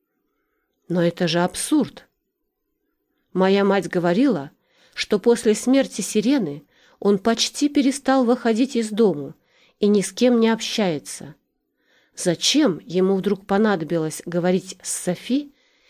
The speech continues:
и приглашать ее на чай? Уивенха одернул свой сюртук,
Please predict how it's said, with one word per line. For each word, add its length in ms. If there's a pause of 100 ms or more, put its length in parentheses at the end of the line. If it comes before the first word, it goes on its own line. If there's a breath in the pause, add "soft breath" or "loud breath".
(180 soft breath)
и 120
приглашать 720
ее 300
на 160
чай? 460 (1300)
Уивенха 640
одернул 600
свой 260
сюртук, 600